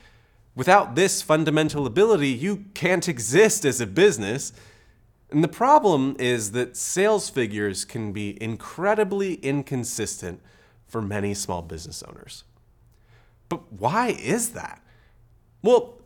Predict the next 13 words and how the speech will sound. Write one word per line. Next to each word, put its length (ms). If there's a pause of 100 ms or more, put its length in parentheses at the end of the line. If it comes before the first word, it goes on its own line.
(180)
the 220
rate 500
at 180
which 300
your 140
business 500
can 300
actually 560
move 580
a 220
product 680
or 380
service 760